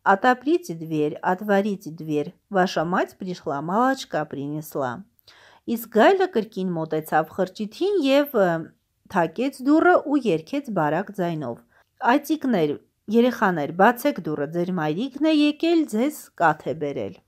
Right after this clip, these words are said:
Կազլյատը подумали, что это их мать. Пришла и открыли дверь. Այծիկները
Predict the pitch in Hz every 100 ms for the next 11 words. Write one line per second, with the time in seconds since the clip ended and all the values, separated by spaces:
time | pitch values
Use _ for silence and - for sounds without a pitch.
0 | _ _ - 202 196 254 370 320 196 143
1 | - 277 311 311 302 - 202 185 - 269
2 | 294 302 220 247 - 208 151 143 151 _
3 | _ _ _ _ _ _ - 220 233 240
4 | 330 403 - 180 160 - 240 285 285 262
5 | 190 156 139 - _ _ _ _ _ _
6 | _ _ _ _ 202 220 233 254 254 262